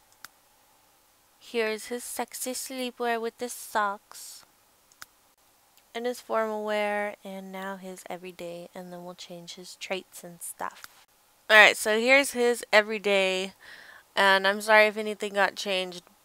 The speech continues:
but something happened and <laughs> it got reset. You can see his gesture through his shirt, but here are his qualities or his traits: virtuoso, star quality, flirty, dog person, and over emotional.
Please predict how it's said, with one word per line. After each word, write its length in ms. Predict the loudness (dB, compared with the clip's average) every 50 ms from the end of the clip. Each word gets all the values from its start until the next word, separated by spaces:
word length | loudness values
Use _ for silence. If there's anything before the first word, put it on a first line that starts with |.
| _ _
but 360 | 2 2 4 4 2 0 -4 -12 _ -18
something 380 | -14 -12 -12 -10 -10 -10 -6
happened 420 | 0 0 0 2 0 -2 -4 -2 -2
and 180 | -2 0 0 -2
<laughs> 0 |
it 640 | -2 0 2 2 4 4 4 2 4 4 2 0
got 280 | 0 2 4 4 4 4
reset. 540 | 2 0 0 -2 0 4 6 6 6 6 2 -6 -16 -14 -16 -14 -6 -4
You 140 | -2 -2
can 100 | -2 -2
see 140 | -4 -4 -6
his 120 | -6 -6 -6
gesture 460 | -4 -4 -4 -4 -4 -6 -8 -8 -8
through 200 | -8 -10 -10 -10
his 80 | -10 -8
shirt, 260 | -8 -6 -6 -8 -8 -8
but 100 | -10 -10 -10
here 440 | -8 -2 2 4 6 6 4 4 2 4
are 240 | 6 8 8 8 6
his 320 | 4 0 -2 -2 -2 -4 -8
qualities 720 | -10 -4 0 2 2 2 2 0 -2 -4 -8 -8 -6 -2
or 140 | -2 -2 -2
his 240 | -4 -6 -8 -10 -12
traits: 460 | -8 -6 -4 -2 -2 -2 -4 -8 -12
virtuoso, 1040 | -8 -4 -4 -4 -4 -4 -6 -6 -6 -6 -6 -6 -8 -10 -8 -6 -4 -4 -4 -4 -6
star 260 | -8 -8 -6 -6 -6 -6
quality, 480 | -4 -2 0 0 0 0 -2 -4 -8
flirty, 440 | -10 -10 -8 -6 -4 -4 -4 -6 -6
dog 300 | -4 -2 -2 -2 -2 -4
person, 360 | -6 -6 -6 -6 -8 -10 -8
and 220 | -8 -8 -8 -6 -4
over 300 | -2 -2 -2 0 0 0
emotional. 920 | 0 2 2 4 4 4 4 2 0 -4 0 4 6 8 8 8 6 4